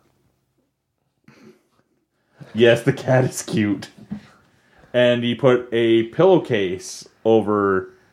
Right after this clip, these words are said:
his head. Well, he had a Skidoo helmet on it, 'cause my dad's also not stupid.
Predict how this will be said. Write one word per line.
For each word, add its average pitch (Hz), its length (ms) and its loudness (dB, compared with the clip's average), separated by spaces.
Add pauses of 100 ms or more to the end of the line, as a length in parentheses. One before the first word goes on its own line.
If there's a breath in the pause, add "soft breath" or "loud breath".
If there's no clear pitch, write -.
(240 soft breath)
his 104 360 -6
head. 104 320 0
Well, 113 180 4
he 113 100 2
had 131 100 4
a 139 60 -2
Skidoo 123 440 -2
helmet 110 280 2
on 92 180 -4
it, 85 140 -12
'cause 101 120 -8
my 104 120 -4
dad's 113 300 0
also 117 180 -2
not 107 240 -4
stupid. - 540 -8